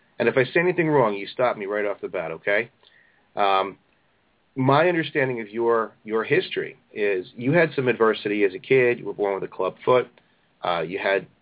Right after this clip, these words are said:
you know, a father who was an alcoholic. Your mom took care of you for the most part. So you struggled. You had some adversity in your life. And yet, you know, you, you at some point turned a corner and you developed into the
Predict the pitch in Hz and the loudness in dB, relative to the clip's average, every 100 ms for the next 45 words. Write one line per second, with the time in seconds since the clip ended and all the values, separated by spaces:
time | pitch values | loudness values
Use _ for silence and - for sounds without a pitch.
0 | _ 107 95 - - 95 - - 107 104 | _ -8 -8 -8 -2 0 0 0 2 4
1 | 104 101 101 92 90 82 95 92 95 92 | 2 0 0 0 -2 -4 -6 -6 -4 -2
2 | 107 110 107 98 - 92 98 101 104 98 | 2 4 4 0 -6 -2 2 2 0 -4
3 | - 107 101 101 95 95 95 117 151 - | -2 2 2 2 -2 -6 0 2 2 -2
4 | 95 90 90 _ _ _ _ - 156 156 | 0 0 0 _ _ _ _ -2 -2 -2
5 | 180 - 165 156 160 143 - 131 135 135 | -6 -4 2 2 0 -8 -10 -10 -10 -8
6 | 131 120 110 131 143 127 107 95 90 87 | -4 -4 -4 -6 -6 -10 -10 -12 -12 -14
7 | 80 90 - _ _ _ _ - 117 120 | -14 -14 -20 _ _ _ _ -4 -2 0
8 | 123 120 117 113 _ _ _ _ _ - | 2 4 4 0 _ _ _ _ _ -4
9 | 120 117 85 87 131 131 131 123 _ _ | -2 -2 -6 -6 0 2 0 -6 _ _
10 | 123 131 127 _ - 123 - 151 175 165 | -4 -4 -4 _ 0 0 2 0 0 0
11 | 156 135 139 _ _ _ _ _ - 147 | 0 0 -6 _ _ _ _ _ -8 -2
12 | 147 165 160 165 147 147 143 143 139 - | 0 0 -4 -6 0 2 2 0 -6 -12
13 | - 113 107 107 107 110 104 - - 107 | -8 0 0 0 -4 -4 -6 -8 -2 4
14 | 120 135 135 127 117 117 - 113 110 104 | 4 4 0 -4 -6 -8 -4 -4 -2 -6